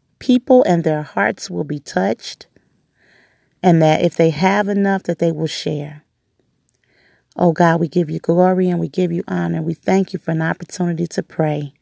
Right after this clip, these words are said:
because we know, oh God, that this is not the situation for everyone in this world.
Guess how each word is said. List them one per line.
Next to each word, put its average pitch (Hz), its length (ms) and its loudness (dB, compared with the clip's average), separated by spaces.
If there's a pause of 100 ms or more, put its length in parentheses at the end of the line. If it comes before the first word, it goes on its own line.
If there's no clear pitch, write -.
(460)
because 175 360 2
we 170 140 0
know, 180 260 0
oh 165 140 -2
God, 160 300 -6
that 156 140 -4
this - 240 -4
is 147 100 -8
not 175 340 0
the 170 80 -2
situation 165 680 -2
for - 120 -8
everyone 151 500 -2
in 151 100 -4
this 151 180 -6
world. 156 400 -8